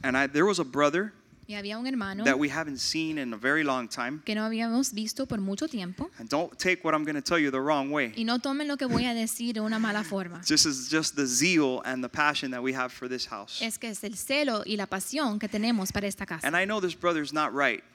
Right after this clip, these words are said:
Speaker 2: Y yo sé que este hermano no está bien.
Speaker 1: I know he's super disconnected.
Speaker 2: Yo sé que está súper desconectado.
Speaker 1: And our kids are watching.
Speaker 2: Y nuestros hijos están mirando.
Speaker 1: And so he wanted to take out the trash.
Speaker 2: Así que él quería botar la basura.
Speaker 1: And I said, "No, no, no."
Speaker 2: Y le dije, "No, no, no.
Speaker 1: "Excuse me, sir.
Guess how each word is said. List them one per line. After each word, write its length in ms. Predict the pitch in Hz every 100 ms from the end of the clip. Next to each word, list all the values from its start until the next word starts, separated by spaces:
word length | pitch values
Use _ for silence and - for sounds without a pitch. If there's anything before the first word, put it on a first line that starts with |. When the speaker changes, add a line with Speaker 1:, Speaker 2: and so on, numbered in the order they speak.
| - -
Speaker 2:
Y 80 | -
yo 100 | 240
sé 160 | 240 277
que 200 | 269 254
este 220 | 247 -
hermano 360 | 233 214 226 226
no 100 | 208
está 220 | 208 196
bien. 220 | 175 180 139
Speaker 1:
I 140 | 156
know 220 | 170 180
he's 460 | 156 151 131 - -
super 420 | - - 247 208
disconnected. 720 | 170 170 - 160 131 - 98 -
Speaker 2:
Yo 100 | 214
sé 160 | 220 233
que 60 |
está 220 | 262 226 208
súper 420 | - 294 381 320
desconectado. 720 | 262 - 202 180 - - -
Speaker 1:
And 160 | 135 151
our 100 | 175
kids 300 | - 240 196
are 100 | 190
watching. 540 | 226 240 - 156 104
Speaker 2:
Y 100 | 240
nuestros 360 | 247 240 262 -
hijos 380 | 294 269 247 -
están 320 | 233 247 247
mirando. 400 | 247 254 269 202
Speaker 1:
And 80 | 123
so 120 | 147
he 120 | 147
wanted 300 | 214 240 247 220
to 60 |
take 220 | 190 208 208
out 140 | 196
the 60 | 185
trash. 420 | 220 240 175 -
Speaker 2:
Así 180 | 214 240
que 120 | 226
él 100 | 233
quería 260 | 277 262 277
botar 240 | 247 202
la 120 | 202
basura. 480 | 196 196 302 269 175 -
Speaker 1:
And 100 | 165
I 80 | 180
said, 160 | 220
"No, 140 | 202 233
no, 120 | 240
no." 300 | 226 160 131 - - _ _ -
Speaker 2:
Y 60 | 220
le 100 | 208
dije, 220 | 202 214
"No, 180 | 220 262
no, 160 | 285 269
no. 100 | 220
Speaker 1:
"Excuse 280 | 190 214
me, 80 | 202
sir. 400 | - 151 135 139